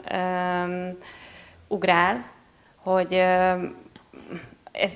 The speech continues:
ez nem az én hagyományom lesz, ez nem az én formám lesz, ö, ugorjunk át másra, teljesen mindegy, mondjuk egy, ö,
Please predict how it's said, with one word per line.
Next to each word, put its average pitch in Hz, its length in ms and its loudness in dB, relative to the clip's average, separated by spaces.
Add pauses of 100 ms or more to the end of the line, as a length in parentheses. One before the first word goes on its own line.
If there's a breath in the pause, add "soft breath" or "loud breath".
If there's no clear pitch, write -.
ez 202 140 0
nem 202 200 0
az 190 120 0
én 196 360 0
hagyományom 190 680 0
lesz, 185 360 0
ez 190 120 -4
nem 190 200 -2
az 190 120 -4
én 190 160 -2
formám 190 540 0
lesz, 190 440 -2
ö, - 80 -6 (160)
ugorjunk 190 480 -2
át 185 180 -2
másra, 190 600 -2 (1080 soft breath)
teljesen 170 440 -4
mindegy, 175 420 -4
mondjuk 170 360 -8
egy, 175 260 -8
ö, 170 460 -2